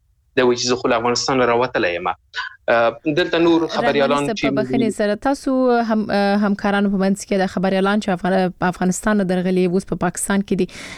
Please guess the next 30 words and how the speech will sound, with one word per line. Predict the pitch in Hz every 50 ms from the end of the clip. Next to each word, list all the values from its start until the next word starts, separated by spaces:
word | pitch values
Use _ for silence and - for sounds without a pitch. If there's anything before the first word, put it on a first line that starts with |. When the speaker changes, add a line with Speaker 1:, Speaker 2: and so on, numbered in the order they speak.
| - - 247
Speaker 2:
دوی | 226 277 311
منځ | 302 320 320 - -
کې | - 262
داسې | 277 277 - 285
کسان | - 262 254 - 277 285
شته | 277 - - 339 285
چې | 269 - - 240
دوی | 208 190 220 247 247 233
د | 202
چمن | 202 - - 208 196 208 208 208
د | 196
لارې | 208 202 196 190 185
نه | 180 185 190
یا | 185 190
تورخم | 190 - 196 190 185 - 196 202
د | 190
لارې | 196 190 185 185 185 180
نه | 185
قاچاقي | 175 - - 190 - - 277 - - 240
درغلي | 208 214 208 202 190 202 196 190 196
وي، | 196 196
هلته | 196 185 - 196
په | - 185
پېښور | 170 202 190 - 190 190 196 196
کې | 190 - 202
اوسیږي | 190 185 185 - - 196 185 185 - 196 196 196 185
یا | 185 180 175 185
بغیر | 175 175 170 - 185 190 185
له | 190 190
ویزې؟ | 180 185 190 185 175 - 208 220